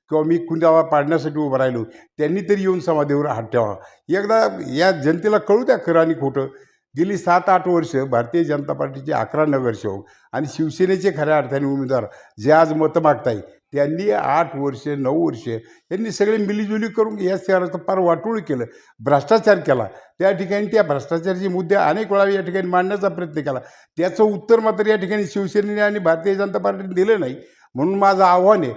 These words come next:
पहिल्यांदा त्यांनी जनतेला खऱ्या अर्थाने आठ नऊ वर्ष काय काम केलं, किती भ्रष्टाचार केला, किती टक्केवारी घेतली,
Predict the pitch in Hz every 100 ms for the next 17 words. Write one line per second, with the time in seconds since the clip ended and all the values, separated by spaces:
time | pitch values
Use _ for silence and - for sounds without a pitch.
0 | - - - 156 160 202 220 226 214 208
1 | 208 220 220 - - 127 160 160 208 214
2 | 214 160 180 170 - 185 175 160 - 170
3 | 170 - 208 208 - - - 175 220 196
4 | 190 180 143 175 175 170 170 160 226 175
5 | 151 175 160 170 165 165 165 165 165 160
6 | 226 180 180 - 180 180 165 151 151 175
7 | 170